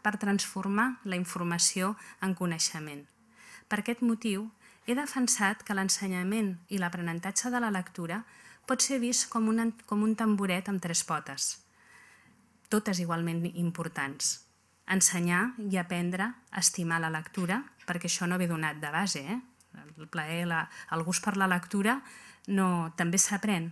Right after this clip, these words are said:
també l'hem d'ensenyar. Ensenyar i aprendre a llegir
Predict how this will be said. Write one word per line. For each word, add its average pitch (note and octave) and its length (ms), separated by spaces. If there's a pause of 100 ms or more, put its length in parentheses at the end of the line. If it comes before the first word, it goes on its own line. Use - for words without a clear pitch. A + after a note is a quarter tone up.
(140)
també E3+ 200
l'hem E3+ 180
d'ensenyar. E3 560 (680)
Ensenyar F#3+ 520
i G#3+ 80
aprendre F3+ 600
a E3+ 100
llegir D#3+ 460